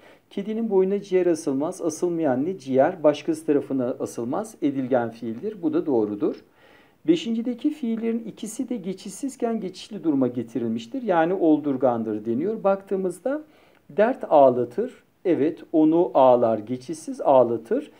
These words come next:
Geçişli oldu. Oldurgan. Söyler, onu söyler, onu söyletir. Fakat bu ettirgendir. Dolayısıyla fiillerden biri oldurgan, diğeri de ettirgendir. Cevabımız E seçeneğidir.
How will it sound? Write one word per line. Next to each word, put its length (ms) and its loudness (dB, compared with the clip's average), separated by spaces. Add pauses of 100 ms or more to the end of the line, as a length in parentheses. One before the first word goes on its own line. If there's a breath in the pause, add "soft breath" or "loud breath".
(280 soft breath)
Geçişli 460 -4
oldu. 260 2
Oldurgan. 720 2 (640 soft breath)
Söyler, 720 -2
onu 280 2
söyler, 560 -2
onu 300 0
söyletir. 640 -2
Fakat 400 0
bu 100 -4
ettirgendir. 920 0
Dolayısıyla 760 2 (360 loud breath)
fiillerden 800 4
biri 180 -6
oldurgan, 800 -2
diğeri 280 2
de 180 -4
ettirgendir. 760 -2
Cevabımız 640 2
E 160 2
seçeneğidir. 800 -8